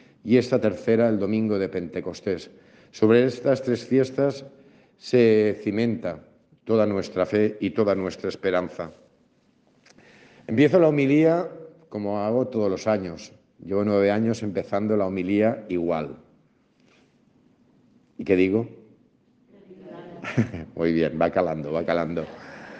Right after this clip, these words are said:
Ayer hubo una misa donde nadie me dijo nada. Digo, "Bueno, pues nada, insistiré constantemente con la felicitación". La felicitación, obviamente, porque hoy es el cumpleaños de la Iglesia.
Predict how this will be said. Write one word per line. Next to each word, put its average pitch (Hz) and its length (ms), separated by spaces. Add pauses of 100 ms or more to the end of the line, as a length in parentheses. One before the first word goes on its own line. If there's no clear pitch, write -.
(180)
Ayer 110 360
hubo 127 160
una 127 180
misa 131 240
donde 120 220
nadie 143 340
me 143 100
dijo 127 280
nada. 98 240
Digo, 90 160
"Bueno, 104 400 (180)
pues 92 100
nada, 110 280
insistiré 110 760
constantemente 120 1040 (680)
con 131 220
la 120 120
felicitación". 107 1000 (240)
La 92 180
felicitación, 95 880 (100)
obviamente, 107 720 (520)
porque 127 320
hoy 113 160
es 120 140
el 127 80
cumpleaños 101 600
de 92 100
la 87 60
Iglesia. 87 480